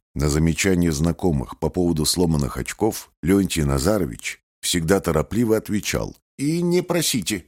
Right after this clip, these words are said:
некогда. Я сейчас новый сквер разбиваю. Едва вымолил разрешение у горсовета.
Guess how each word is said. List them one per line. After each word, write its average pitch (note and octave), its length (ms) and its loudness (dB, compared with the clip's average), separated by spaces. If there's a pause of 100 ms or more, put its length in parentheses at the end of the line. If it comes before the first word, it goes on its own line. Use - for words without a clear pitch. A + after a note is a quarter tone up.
некогда. A#2 640 0 (280)
Я A#2+ 160 4
сейчас C#3 400 0
новый D#3 260 2
сквер C#3+ 360 2
разбиваю. E2+ 640 0 (220)
Едва A2+ 420 2
вымолил D3 460 0
разрешение B2 640 0
у C3+ 200 0
горсовета. C3 680 0